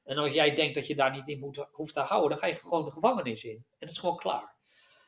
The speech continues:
En hier ligt een heel belangrijk principe. Dat is namelijk de stelling, de, de, het spanningsveld tussen individuele vrijheid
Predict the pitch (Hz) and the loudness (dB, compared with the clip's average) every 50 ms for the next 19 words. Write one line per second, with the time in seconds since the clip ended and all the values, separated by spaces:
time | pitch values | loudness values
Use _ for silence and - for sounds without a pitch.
0 | _ _ _ _ _ 165 165 165 165 156 151 202 226 240 220 208 190 - - 143 | _ _ _ _ _ 0 0 0 0 -2 2 4 4 6 6 6 4 4 2 -2
1 | 135 123 117 120 139 170 233 269 220 180 160 151 139 131 127 127 120 117 113 - | -2 -2 0 4 8 8 8 8 6 4 2 2 2 0 0 0 0 -2 -4 -6
2 | - 127 120 120 - - 147 151 151 202 220 240 233 - - - 165 160 151 135 | -6 -6 -4 -4 -4 -4 -6 -4 -2 -2 -2 -2 -2 -4 -2 0 0 0 0 -2
3 | 147 147 135 123 123 127 127 127 - 135 120 - - - - 185 190 190 196 208 | -2 -2 -2 -2 -2 -4 -8 -10 -8 -8 -8 -8 -6 -2 2 2 2 2 2 -2
4 | 196 208 - - - - - - - - - - - - 131 139 139 123 123 120 | -4 -8 -12 -16 -8 -6 -6 -6 -4 -6 -8 -10 -12 -2 2 4 4 4 2 0
5 | 127 120 - - - - 147 147 - - - 180 180 208 220 196 - - - 190 | -2 -2 -2 -2 -2 -4 -4 -4 -4 0 2 2 2 4 2 -2 -4 -2 0 2
6 | 196 220 - - - - - 147 - - 135 117 113 - - _ _ _ - 208 | 2 2 0 -4 -8 -6 -4 -4 -2 -2 -2 -4 -4 -6 -10 _ _ _ -2 -2
7 | 226 240 220 190 147 147 139 135 127 131 123 120 117 117 113 - 135 123 147 160 | 0 0 0 0 0 -2 -4 -2 0 2 2 2 2 0 -2 -2 -2 0 2 2
8 | 175 185 180 180 190 208 208 - - - | 2 2 0 0 0 0 -2 -4 -8 -16